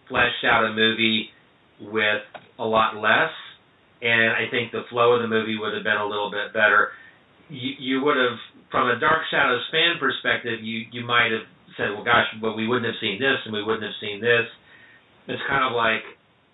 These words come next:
again, going back to Star Trek, you've got a big cast, but you can only include so many characters and so many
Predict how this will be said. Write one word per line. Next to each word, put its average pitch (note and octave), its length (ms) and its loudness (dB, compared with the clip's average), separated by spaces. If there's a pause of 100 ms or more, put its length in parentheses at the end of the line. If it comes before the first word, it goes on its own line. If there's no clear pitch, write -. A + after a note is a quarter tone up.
(960)
again, C#3 300 0
going C3+ 240 2
back C3 180 0
to B2+ 140 -8
Star C#3 260 0
Trek, G#2+ 160 -2
you've A2 140 -8
got B2 160 2
a A#2 100 -4
big A#2 240 0
cast, B2 460 2 (640)
but A2+ 340 2 (720)
you A#2+ 160 -8
can A2+ 140 -2
only B2 320 2
include A#2+ 420 -2
so B2+ 140 -2
many A2+ 260 -2
characters A#2 480 0
and G#2+ 240 -10
so A2+ 160 0
many G#2+ 460 0